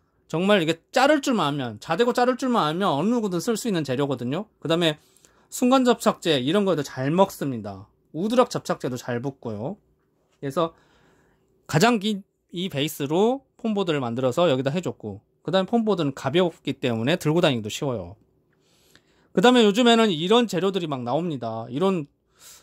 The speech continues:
그러니까 풀 전용, 풀밭 전용 이런 공구들이 이제 프라모델 샵 같은 데 가면 살 수가 있는데 거기서 이제 자주는 안 들어온대요. 어쩌다 한 번씩 띄엄띄엄 들어오는데 그때 이제 보자마자 바로 샀죠. 그래서 그냥 잘라가지고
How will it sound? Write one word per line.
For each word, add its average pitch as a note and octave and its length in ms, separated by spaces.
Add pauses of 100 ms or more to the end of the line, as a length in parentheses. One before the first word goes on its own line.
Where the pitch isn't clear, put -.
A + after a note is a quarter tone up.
(280)
그러니까 - 240
풀 D4 240
전용, F3+ 500
풀밭 B3+ 360
전용 E3 420
이런 D#3+ 300
공구들이 C#3+ 360
이제 B2 120
프라모델 A3 720
샵 G#3 180
같은 F#3+ 260
데 D3+ 120
가면 C3+ 360
살 G3 160
수가 G3 180
있는데 C3 500 (800)
거기서 G#3 360
이제 E3 320 (420)
자주는 B3 360
안 E3 140
들어온대요. E3 480
어쩌다 C3 360
한 E3 40
번씩 D3 220
띄엄띄엄 A#3+ 400
들어오는데 C3 340
그때 - 500
이제 C#3+ 380
보자마자 C#3+ 380
바로 A2+ 160
샀죠. A2 380 (1000)
그래서 F#3 220
그냥 G#3+ 200
잘라가지고 G3+ 880